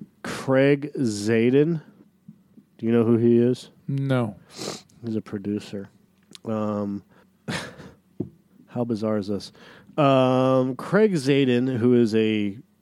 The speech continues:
Speaker 1: quote-unquote prolific producer, died Tuesday after complications following shoulder replacement surgery.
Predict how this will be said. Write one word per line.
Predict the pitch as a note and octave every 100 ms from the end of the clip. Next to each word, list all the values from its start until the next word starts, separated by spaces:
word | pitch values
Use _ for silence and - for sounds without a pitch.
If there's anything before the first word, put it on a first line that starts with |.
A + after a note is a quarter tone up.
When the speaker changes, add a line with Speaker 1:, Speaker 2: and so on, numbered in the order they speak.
| _ _
Speaker 1:
quote-unquote | - C3 B2+ - C3 B2 -
prolific | - B2 A2+ B2+ - B2 -
producer, | - A2+ G#2 A2 - F#2+ A2+ _ _ _ _ A#2+ A2
died | B2+ C#3+ F3 F#3+ F3
Tuesday | - F3+ F3+ D3+ C#3 C#3
after | C3 C3 B2
complications | - - D3+ F#3+ G3+ - D#3+ D3+ D#3+ C#3
following | - - C3 C3+ C3+ C3
shoulder | - - - C3+ C#3+ D#3
replacement | C#3+ B2+ A#2 - C3+ A#2 A2+ G2
surgery. | - G2+ F#2 F#2+